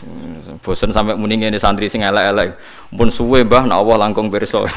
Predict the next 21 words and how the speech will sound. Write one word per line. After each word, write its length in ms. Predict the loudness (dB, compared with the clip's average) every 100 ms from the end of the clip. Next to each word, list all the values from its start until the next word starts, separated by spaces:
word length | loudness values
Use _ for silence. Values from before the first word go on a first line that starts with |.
| -4 -4 -4 -10 -10 -14 -16 -16 -14 -16 -18 -20 -20 -20 -20 -20 -20 -20 -18 -20 -8 4
Perkarane 560 | 6 8 8 6 6
angger 320 | 6 6 4
ngono, 400 | 4 4 6 4
mesti, 160 | 4 4
"Allahu 480 | 4 6 4 4 4
a'lamu 400 | 4 4 4 2
bi 60 | 0
muradihi 480 | 0 0 0 -2 -2 -6 -18 -20 -20 -18
bi 100 | -12 -8
dzalik." 400 | -8 -10 -16 -20
Maksudnya, 400 | -20 -20 -10 -8
ora 120 | 0 2
usah 160 | 2 0
jenengan 240 | 0 0
kandhani, 480 | 2 0 0 0 0
mun 160 | 0
ngertos 400 | -2 0 2 2
nek 80 | 0
Allah 320 | 0 2 2
langkung 160 | 0 -4
napa? 460 | -6 -8 -10 -12